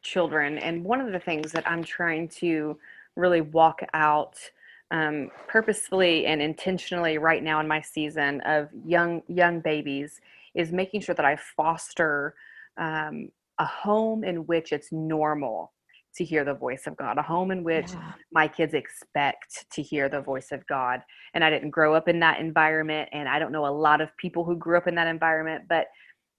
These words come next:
Speaker 1: how do you, even in your home with your kids, how do you teach them how to hear the voice of God?
Speaker 2: Yeah, that's a great question. Um,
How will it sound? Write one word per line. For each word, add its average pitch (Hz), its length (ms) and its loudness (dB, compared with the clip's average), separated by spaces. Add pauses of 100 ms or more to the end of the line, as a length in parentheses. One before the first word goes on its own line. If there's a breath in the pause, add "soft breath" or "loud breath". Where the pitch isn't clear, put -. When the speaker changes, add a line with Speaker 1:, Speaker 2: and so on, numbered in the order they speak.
(180)
Speaker 1:
how 196 220 2
do 349 100 0
you, 185 440 -2
even 180 320 -2
in 160 100 0
your 139 160 2
home 143 640 -4 (460 soft breath)
with 160 260 -4
your 143 180 -2 (120)
kids, 147 360 -6
how - 160 -4
do 277 120 -4
you 180 320 -4
teach - 340 -8
them 143 640 -4 (440)
how 151 500 0
to - 80 -8
hear 147 280 -4
the 139 120 -6
voice 135 300 -8
of 131 100 -14
God? 131 320 -8 (640)
Speaker 2:
Yeah, 202 240 -4 (280)
that's 190 200 -4
a - 40 -4
great - 240 -6
question. - 540 -6 (680 soft breath)
Um, 202 560 4